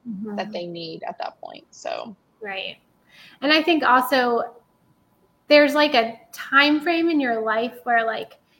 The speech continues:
Speaker 1: I think when, I'm not there yet, but I watched my parents go through it because they went through this. They had, like, fifty something properties in oh eight. And, um, and then they kinda got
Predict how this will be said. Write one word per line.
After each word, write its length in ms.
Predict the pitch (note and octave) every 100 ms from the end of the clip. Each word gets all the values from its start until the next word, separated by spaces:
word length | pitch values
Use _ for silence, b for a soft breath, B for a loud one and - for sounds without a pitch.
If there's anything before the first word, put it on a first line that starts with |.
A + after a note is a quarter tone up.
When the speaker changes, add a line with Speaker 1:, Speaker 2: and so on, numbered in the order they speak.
| _
Speaker 1:
I 40 | C#4
think 140 | D4+
when, 300 | D4+ C4 A#3 - _ _ _ _ _ _ -
I'm 100 | A#3
not 260 | A#3 A3+ A3+
there 160 | A3
yet, 240 | G#3+ - -
but 100 | A#3
I 60 | A#3
watched 280 | A#3 A3+ A3
my 80 | G#3
parents 340 | A#3 - A#3
go 160 | - A3
through 200 | - -
it 60 |
because 280 | B3+ B3 B3+
they 160 | A#3+ A#3+
went 260 | A#3 A3
through 180 | A#3+ A3+
this. 180 | A3+ -
They 100 | A#3+
had, 220 | B3 A#3
like, 200 | - -
fifty 440 | - - D4 C4+ B3
something 400 | A#3+ A3+ A3 G#3+
properties 640 | A3 A3 - - A#3+ A3
in 100 | A3
oh 220 | A#2 A2+
eight. 400 | - A2+ A2+ - b b b -
And, 480 | C4 B3+ A#3+ A#3+ A#3 -
um, 640 | B3+ A#3+ A3+ A3+ A3 - _ _ _ _ _ _ _ _ D4
and 200 | C#4+ C#4
then 340 | C4 B3 A#3 - _ _ _ _ _ _ _
they 160 | A#3 B3
kinda 360 | B3 B3+ A#3+ A#3
got 320 | A3 A3